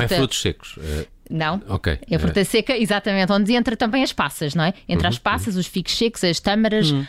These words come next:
Speaker 2: eh, os cranberries, eh, e aí nós, se for mesmo só a fruta seca,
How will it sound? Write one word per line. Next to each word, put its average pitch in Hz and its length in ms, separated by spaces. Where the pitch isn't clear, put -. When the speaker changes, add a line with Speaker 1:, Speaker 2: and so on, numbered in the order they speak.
Speaker 2:
eh, 170 240
os 170 140
cranberries, 190 800
eh, 165 560
e 214 300
aí 233 420
nós, 226 380
se - 240
for 269 220
mesmo 226 240
só 196 160
a 165 40
fruta 165 260
seca, 151 480